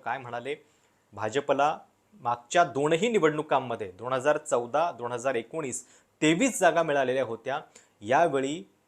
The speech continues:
चौदाने हा आकडा कमी झाला आणि नऊ वरती भाजप आलेली आहे.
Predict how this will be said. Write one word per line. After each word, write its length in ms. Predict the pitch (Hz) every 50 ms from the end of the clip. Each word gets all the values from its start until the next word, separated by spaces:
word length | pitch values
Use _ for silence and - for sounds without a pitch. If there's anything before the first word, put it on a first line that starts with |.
| - - -
चौदाने 520 | 160 147 147 147 143 135 180 196 196 208 208
हा 140 | 160 170
आकडा 320 | 170 143 127 - - 143 151
कमी 320 | 151 - 143 127 139 139
झाला 320 | 120 117 123 120 135 160 160 -
आणि 200 | 131 120 131 143
नऊ 320 | 131 107 107 120 143 185
वरती 360 | 202 175 160 147 147 151 160
भाजप 420 | 156 123 110 107 104 117 123 - 135
आलेली 340 | 113 101 98 101 98 98 95
आहे. 220 | 87 - - -